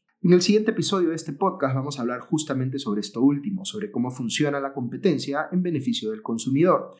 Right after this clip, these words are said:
y cómo nuestra Constitución enfrenta las prácticas anticompetitivas que pueden afectarlo, es decir, hablaremos de los monopolios, los oligopolios, la competencia desleal y otros asuntos relevantes.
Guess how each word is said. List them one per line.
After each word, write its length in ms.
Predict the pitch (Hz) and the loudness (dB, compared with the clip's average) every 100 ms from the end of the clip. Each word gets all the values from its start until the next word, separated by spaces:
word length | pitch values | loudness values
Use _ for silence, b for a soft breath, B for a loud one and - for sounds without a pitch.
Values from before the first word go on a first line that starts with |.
| _ | _
y 140 | 135 | 4
cómo 200 | 214 208 | 6 6
nuestra 280 | 202 190 185 | 2 -2 0
Constitución 500 | 160 151 131 120 151 | 0 2 2 2 -2
enfrenta 580 | 139 127 180 135 123 135 | -4 -2 0 0 0 -2
las 120 | 120 | -4
prácticas 540 | - 131 131 135 117 | -8 -6 -4 -4 -4
anticompetitivas 1080 | 123 117 120 107 101 - 147 208 139 170 - | -6 -8 -4 -4 -4 0 4 6 6 4 0
que 80 | 110 | -8
pueden 440 | 110 101 104 110 - | -6 -6 -6 -6 -8
afectarlo, 720 | 123 151 208 170 95 - _ | -4 0 4 4 2 -10 _
es 140 | 131 | -4
decir, 400 | 117 - 156 156 B B B | -2 4 4 4 B B B
hablaremos 500 | - 165 131 131 135 | 4 4 4 4 0
de 80 | 123 | -2
los 160 | 117 107 | -4 -6
monopolios, 760 | 110 104 202 147 139 139 143 131 | -8 0 2 2 2 -2 -8 -6
los 200 | 113 - | -6 -4
oligopolios, 800 | 98 101 - 147 120 120 120 - | -4 -4 -2 0 2 -2 -6 -8
la 120 | - 147 | -4 0
competencia 580 | 156 147 123 117 110 | 2 2 -2 -4 -4
desleal 560 | 107 101 120 156 139 151 151 | -10 -4 2 2 2 -2 -6
y 100 | 143 | -6
otros 480 | 135 131 131 - - | -4 -4 -6 -8 -12
asuntos 480 | 117 120 101 98 - | -8 -2 -2 -2 -6
relevantes. 720 | 117 160 180 113 92 - - | 0 4 4 2 -6 -14 -16